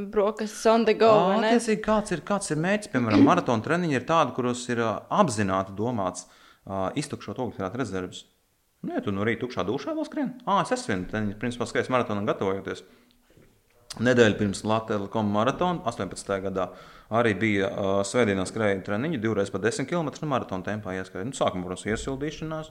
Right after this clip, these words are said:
Speaker 2: tad ir desmitnieks, tad desmit minūšu pauze, atkal desmitnieks,
Speaker 1: Mhm.
Speaker 2: un tad atsildīšanās. Tukšā dušā skrēja.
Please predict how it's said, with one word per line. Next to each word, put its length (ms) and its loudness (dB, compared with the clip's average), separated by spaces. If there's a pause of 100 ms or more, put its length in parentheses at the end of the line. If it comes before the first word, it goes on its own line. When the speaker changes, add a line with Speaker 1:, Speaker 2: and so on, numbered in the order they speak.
(460)
Speaker 2:
tad 160 -8
ir 100 -12
desmitnieks, 600 -4
tad 180 -8
desmit 280 -10
minūšu 200 -8
pauze, 300 -2
atkal 240 -8
desmitnieks, 480 -6
Speaker 1:
Mhm. 220 -4
Speaker 2:
un 100 -6
tad 160 -4
atsildīšanās. 720 -6 (580)
Tukšā 240 -2
dušā 220 -4
skrēja. 300 -8